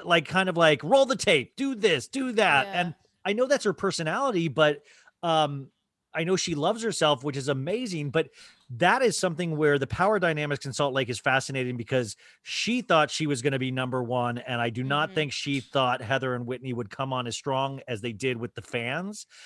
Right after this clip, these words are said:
Speaker 1: And so I think she's a little thrown, you know?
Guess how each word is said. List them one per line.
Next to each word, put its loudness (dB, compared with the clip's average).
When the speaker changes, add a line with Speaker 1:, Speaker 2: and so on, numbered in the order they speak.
Speaker 1:
And -4
so 0
I 4
think -2
she's -6
a 0
little -4
thrown, -6
you -6
know? -8